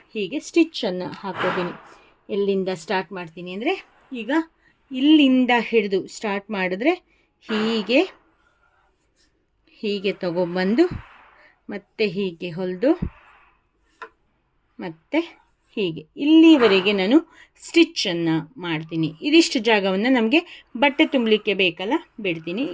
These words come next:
ಇಲ್ಲಿ ಹೇಗೂ ಕೂಡ ಕ್ಲೋಸ್ ಆಗಿ ಇದೆ. ಹೀಗೆ ಸುತ್ತಲೂ ಕೂಡ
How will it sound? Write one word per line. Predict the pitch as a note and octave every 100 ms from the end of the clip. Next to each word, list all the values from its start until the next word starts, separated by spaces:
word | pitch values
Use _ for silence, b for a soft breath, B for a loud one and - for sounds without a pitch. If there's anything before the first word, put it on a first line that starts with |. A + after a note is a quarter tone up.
| E4+
ಇಲ್ಲಿ | G4 F4 D4
ಹೇಗೂ | B3 A3 A3+ A3
ಕೂಡ | A#3+ - _ _
ಕ್ಲೋಸ್ | A3 G3+ F3+ D#3+
ಆಗಿ | D3+ E3+ D4
ಇದೆ. | G3 - b b b b b b -
ಹೀಗೆ | E4+ E4
ಸುತ್ತಲೂ | G4 G4+ G#4 A4+ G#4+
ಕೂಡ | G#4 D4+